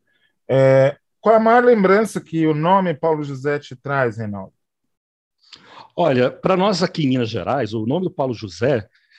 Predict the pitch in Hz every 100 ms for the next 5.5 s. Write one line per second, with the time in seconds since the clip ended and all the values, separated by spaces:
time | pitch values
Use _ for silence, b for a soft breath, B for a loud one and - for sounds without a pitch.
0 | b b - 151 - - 165 160 165 -
1 | 160 165 160 - 156 151 151 139 165 156
2 | 147 120 - _ _ _ _ 131 131 131
3 | 123 - b b b b b _ _ 117
4 | 123 117 113 - 113 123 120 117 127 113
5 | 98 120 151 - -